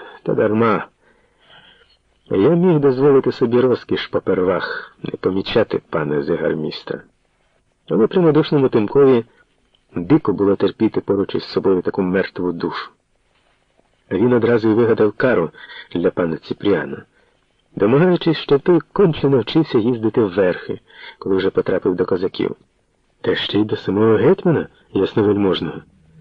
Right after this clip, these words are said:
Зигармістрові відмовлятися не випадало. Він слухняно залазив на коня, підтриманий з двох боків пахолками,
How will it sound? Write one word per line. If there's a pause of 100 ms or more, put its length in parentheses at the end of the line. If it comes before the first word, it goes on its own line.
(760)
Зигармістрові
відмовлятися
не
випадало. (760)
Він
слухняно
залазив
на
коня, (500)
підтриманий
з
двох
боків
пахолками,